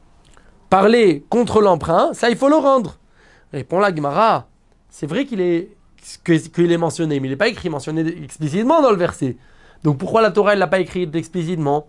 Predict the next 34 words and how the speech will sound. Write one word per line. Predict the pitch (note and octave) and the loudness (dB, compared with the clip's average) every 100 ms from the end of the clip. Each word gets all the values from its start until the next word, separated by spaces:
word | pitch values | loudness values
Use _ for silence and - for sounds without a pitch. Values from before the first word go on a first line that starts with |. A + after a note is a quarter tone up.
| - - | -18 -12
C'est-à-dire, | D3+ | -6
c'est | C#3+ | -2
pas | C3 A3 | 0 0
toujours | A#3 C4+ | 0 0
qu'il | D#3 | -2
faut | D#3+ | 0
le | G#3 | 2
rendre, | B3+ G#3 C3+ - _ | 2 -2 -6 -12 _
ça | - F3+ | -2 2
va | F3 | 2
dépendre. | G3 C#4 A3 D3 - - _ _ | 4 2 2 -2 -12 -20 _ _
S'il | - - E4 D4 | -14 0 2 4
y | |
a | G#3+ | 4
eu | G#3+ G3 | 4 2
un | F#3 | 2
empr-, | F#3+ F3+ E3 | -2 -6 -10
si, | - C4 G#3+ E3+ | -8 -8 -6 -10
si, | - G#3+ G3+ G3 F#3 F3 | -10 -8 -6 -8 -8 -14
si | - | -4
l'emprunteur, | A#3+ G#3 D3 F#3+ G3 G3 D#3+ - _ _ _ _ _ _ _ | -2 -2 -2 -4 0 0 -2 -6 _ _ _ _ _ _ _
si | - B3 | -4 0
le | A#3+ | 2
prêteur, | - G#3+ F3+ G3+ F#3+ - - - | 0 -2 0 2 2 0 -16 -12
il | F3+ | -2
avait | F#3 F#3 | 0 2
déjà | G3 G3 | 2 0
tiré | G3 A3 G#3 | -2 -4 -2
une | G#3 F#3 | -2 -2
fois | G3+ | -4
cet | G3 F#3+ | -4 -4
objet | F#3+ D#3 F#3+ | -6 -4 -4
de | F#3+ | -2
l'emprunteur, | F#3+ D#3+ F#3 F#3+ F#3+ | -2 -4 -4 -2 -2